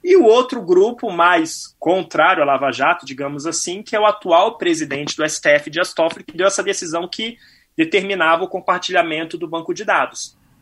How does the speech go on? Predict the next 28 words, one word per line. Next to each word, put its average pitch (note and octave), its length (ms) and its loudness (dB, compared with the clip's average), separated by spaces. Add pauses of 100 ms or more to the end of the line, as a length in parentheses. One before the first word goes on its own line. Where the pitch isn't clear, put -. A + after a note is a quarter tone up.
O G#3+ 80 -4
Fachin A3+ 400 0
derruba G3 480 0
a A3+ 40 2
decisão D3 460 -6
do B2+ 120 -12
Toffoli, C#3 680 -2 (600)
criando, G#3 460 2 (120)
digamos F3+ 260 -2
assim, - 80 -8
uma F3+ 140 2
nova, F#3 720 4 (520)
um D#3+ 60 -8
novo F#3+ 280 4
round F3+ 440 0
nesse D3+ 260 -6
embate D#3 440 0
da C#3 100 -2
Força D#3+ 340 -2
Tarefa D3 580 -2
com - 180 -6
Augusto C#3+ 420 -6
Aras, F3 320 0 (260)
mas F#3+ 160 2
derruba G#3 300 2
assim G#3+ 240 -4
por - 260 -6 (160)
terra. - 540 -2